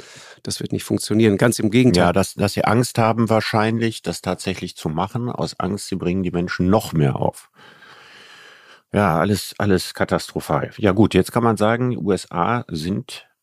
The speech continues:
Speaker 2: im stärkeren Maße eine Abstiegsgesellschaft, als wir das sind, einfach weil sie auch nicht das soziale Netz haben. Und, ähm,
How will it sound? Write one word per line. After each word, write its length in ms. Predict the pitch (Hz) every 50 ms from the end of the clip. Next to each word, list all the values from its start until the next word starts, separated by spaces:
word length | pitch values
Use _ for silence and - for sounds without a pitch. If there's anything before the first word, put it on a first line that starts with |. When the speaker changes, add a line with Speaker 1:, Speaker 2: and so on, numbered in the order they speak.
| _ _ _
Speaker 2:
im 140 | - 90
stärkeren 480 | 82 - - 85 87 - - 101 92 101
Maße 340 | 95 87 90 98 - - -
eine 160 | 82 80 -
Abstiegsgesellschaft, 1200 | 64 76 - - - - - - - - - 104 98 95 101 107 107 - - 101 - - - -
als 160 | - - -
wir 160 | 78 82 87
das 180 | 104 98 - -
sind, 300 | - 117 123 120 - -
einfach 260 | 76 78 - 73 -
weil 160 | 73 76 -
sie 120 | - -
auch 100 | - 76
nicht 180 | 78 78 - -
das 120 | - 71
soziale 440 | - 67 - - - - 64 62 62
Netz 240 | 64 71 - - -
haben. 320 | - 101 107 113 - 143 - _ _ _ _ _ _ _ _ _ _ _ _ _ - - - - - - - - - - - _ _ _ -
Und, 540 | 85 87 85 82 80 80 - - - - -
ähm, 500 | - 78 78 78 76 78 76 76 76 71